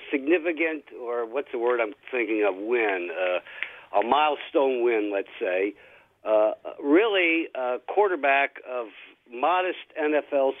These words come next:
skills, a defense that has given up thirty points, give or take, in its two playoff games, and has won those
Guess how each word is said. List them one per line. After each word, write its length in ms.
skills, 480
a 100
defense 640
that 120
has 220
given 300
up 220
thirty 320
points, 400
give 160
or 100
take, 380
in 160
its 140
two 140
playoff 500
games, 360
and 180
has 200
won 400
those 240